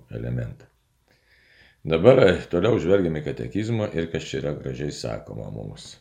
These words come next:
Du tūkstančiai šeši šimtai septyniasdešimt šeštasis numeris.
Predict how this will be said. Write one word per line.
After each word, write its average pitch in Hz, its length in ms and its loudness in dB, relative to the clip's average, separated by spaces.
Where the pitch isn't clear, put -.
Du 131 180 -8
tūkstančiai - 460 -10
šeši 64 180 -10
šimtai - 300 -8
septyniasdešimt - 500 -12
šeštasis 78 560 -10
numeris. - 400 -12